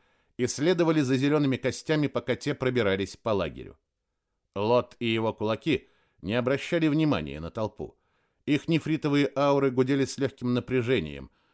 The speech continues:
а грозный вид отпугивал желающих подобраться поближе. Хило немного завидовал им.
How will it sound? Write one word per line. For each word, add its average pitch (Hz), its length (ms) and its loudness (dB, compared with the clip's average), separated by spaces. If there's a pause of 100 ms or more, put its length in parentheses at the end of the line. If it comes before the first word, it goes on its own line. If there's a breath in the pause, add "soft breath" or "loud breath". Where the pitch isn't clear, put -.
(160)
а 98 120 -2
грозный 127 460 2
вид 147 260 -2 (380)
отпугивал 92 640 -2
желающих 131 640 -2
подобраться 95 580 -4
поближе. 95 480 -8 (640)
Хило 104 280 -2
немного 113 420 0
завидовал 98 640 -2
им. 76 220 -12